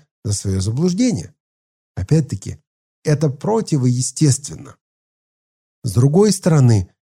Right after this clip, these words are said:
книга «Песнь песней» говорит о естественном, об отношениях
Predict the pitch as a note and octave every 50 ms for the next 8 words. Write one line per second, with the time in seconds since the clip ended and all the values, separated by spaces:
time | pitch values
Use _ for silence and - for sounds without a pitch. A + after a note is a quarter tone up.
0 | _ _ - C#3 D3 D3 C#3+ C3+ - E3 E3+ E3+ D3+ - - C3+ B2+ - E3 F3+
1 | F3+ D#3 - - D3 C#3 B2+ C3 C3 C#3 D#3 D#3 D3+ - - - D#3+ D#3+ D3+ C3+
2 | D3 C#3+ - - - - F3+ E3 D3 - - B2+ A2+ G2+ F#2 F#2+ F#2+ - _ _
3 | _ _ _ _ _ _ _ A#2 A#2 B2+ - D3 C#3 - - F3+ G3 G3 F#3+ F3+
4 | E3 D3+ C#3+ - - -